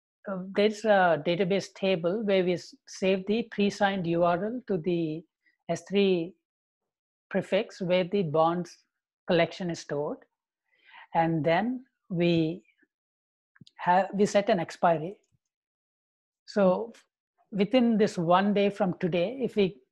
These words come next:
if somebody asks for the same list of bonds, we send the S three U R L. So the cla-, so the browser will get the data from the S three U R L. It will hit the S three.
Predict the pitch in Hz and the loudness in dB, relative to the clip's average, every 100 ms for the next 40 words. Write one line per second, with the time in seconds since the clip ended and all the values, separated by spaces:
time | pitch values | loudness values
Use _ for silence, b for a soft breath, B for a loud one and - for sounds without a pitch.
0 | _ 226 - 196 180 196 190 185 185 - | _ -4 0 0 2 4 4 4 0 -12
1 | - - 165 160 185 185 185 175 190 175 | -6 -2 -2 -2 0 0 -2 -8 -6 -6
2 | 165 202 151 151 147 165 294 - - _ | -2 -2 0 2 2 2 -4 -18 -20 _
3 | _ _ _ _ - 180 196 - 185 190 | _ _ _ _ -2 2 2 4 2 4
4 | 202 165 - 170 180 165 151 147 143 170 | 2 2 0 -4 -2 0 0 -2 -4 -16
5 | _ _ _ _ _ _ _ _ _ _ | _ _ _ _ _ _ _ _ _ _
6 | _ - 196 180 185 170 156 151 165 - | _ -6 -4 -2 4 6 6 4 -4 -14
7 | - 202 180 170 180 185 202 190 165 165 | -6 -4 -2 2 2 2 0 -2 0 -2
8 | 160 170 165 165 175 180 170 196 165 - | -2 -6 -4 -4 -4 -4 -4 -2 -2 -4
9 | 185 170 156 147 143 156 170 _ 175 180 | -4 -2 -2 -2 -4 -10 -14 _ -2 0
10 | 156 175 - 208 180 - - 156 | 0 -2 0 0 0 -2 -12 -16